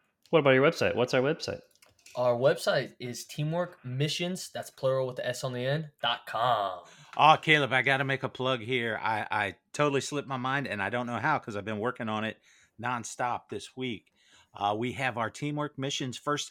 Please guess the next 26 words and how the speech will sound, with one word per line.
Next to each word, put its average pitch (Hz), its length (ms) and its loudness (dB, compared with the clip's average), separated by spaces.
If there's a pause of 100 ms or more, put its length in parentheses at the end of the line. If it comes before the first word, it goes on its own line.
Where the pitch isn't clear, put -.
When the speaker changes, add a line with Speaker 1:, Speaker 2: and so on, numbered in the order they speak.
Speaker 3:
annual 143 380 -2
golf 117 380 0
tournament 127 580 0
coming 117 260 -4
up. 85 280 -4 (320)
Speaker 2:
Oh, 120 100 -4
yes. 110 340 -4
Speaker 3:
And 113 200 -2
so 139 260 0
that's 127 400 -2
only, 196 840 0
what, 135 400 -4 (100)
five, 127 480 -4
six - 340 -6
weeks 143 280 -4
away. 127 500 2
It's, 120 160 -6
it's - 220 -8
getting 131 240 -4
closer 135 300 -2
and 117 80 -8
closer. 135 340 0
It's - 180 -8
April 123 320 -2
the 156 80 -4
fourth, 147 460 0